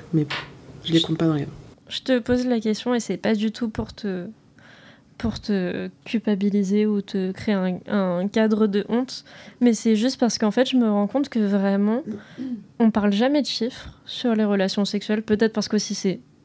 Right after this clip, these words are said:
Speaker 2: pas très quantifiable, mais juste parce que je trouve ça hyper important de de poser au moins des chiffres sans culpabiliser la personne, parce que je sais pas si c'est ton cas,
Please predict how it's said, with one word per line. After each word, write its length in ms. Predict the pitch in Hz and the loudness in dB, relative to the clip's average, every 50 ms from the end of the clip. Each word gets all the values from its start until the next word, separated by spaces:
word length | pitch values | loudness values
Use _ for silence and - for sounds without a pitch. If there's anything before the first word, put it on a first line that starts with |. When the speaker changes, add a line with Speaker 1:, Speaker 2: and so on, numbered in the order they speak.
| _ _ - | _ _ 2
Speaker 2:
pas 100 | 208 196 | 2 2
très 220 | - - 214 196 | 2 2 0 2
quantifiable, 760 | 202 202 202 196 - - 208 196 - - 226 247 233 208 202 208 - - - - - - - _ _ _ | 2 2 0 2 0 -2 -2 -2 0 0 2 2 2 2 0 -4 -6 -14 -20 -20 -20 -20 -20 _ _ _
mais 600 | 214 214 208 208 202 202 190 185 185 180 - - _ _ _ 226 | 2 4 4 4 4 2 2 0 0 -2 -4 -6 _ _ _ -2
juste 260 | 220 214 233 254 - | 0 0 0 0 0
parce 160 | 262 233 - | 0 -2 0
que 140 | - 220 196 | -2 -2 -4
je 80 | - | -4
trouve 180 | - - - 202 | -6 -8 -8 -8
ça 220 | - - 202 190 - - - | -4 -4 -4 -4 -4 -4 -4
hyper 300 | 247 247 233 - 262 254 | -2 0 2 2 2 4
important 640 | 247 240 226 214 226 208 - - - 220 214 240 - - - _ _ _ - | 4 2 0 0 -2 -4 -6 -4 -2 -2 -2 -2 -4 -10 -20 _ _ _ -6
de 300 | 208 202 196 214 208 196 202 - _ _ _ _ - - | -6 -2 0 0 -2 -2 -4 -10 _ _ _ _ -16 -6
de 300 | 233 214 202 202 220 202 | -4 -4 0 0 0 0
poser 540 | 196 190 - - 226 233 226 220 233 254 262 - | 0 -2 -2 2 2 2 4 4 2 2 2 2
au 140 | - 226 220 | 2 2 2
moins 280 | 220 220 226 240 254 262 - - - - - - | 2 2 2 0 -2 -4 -8 -16 -20 -12 -2 0
des 120 | 220 220 | 2 2
chiffres 440 | 208 - - - 254 269 262 - - - | 2 0 -2 -2 -2 -2 -2 -4 -8 -10
sans 220 | - - 269 269 | -2 0 2 2
culpabiliser 600 | - - 247 - 247 220 226 226 226 226 214 233 | 2 -2 -2 -2 0 2 2 2 2 2 2 2
la 120 | 220 214 208 | 2 0 0
personne, 380 | 208 190 196 - 233 233 247 | -2 -4 -4 -2 0 0 0
parce 180 | 240 226 214 - | 0 0 -2 -2
que 200 | - 202 190 185 - - - - - | -4 -6 -6 -6 -8 -12 -20 -6 0
je 100 | - 226 | 2 2
sais 160 | 214 220 202 | 2 2 2
pas 120 | 220 254 | 2 0
si 140 | 262 - 285 | 2 0 0
c'est 180 | - - 226 214 | 0 0 0 2
ton 160 | - 202 196 | 2 0 0
cas, 240 | 190 208 208 247 | 0 -2 -2 -4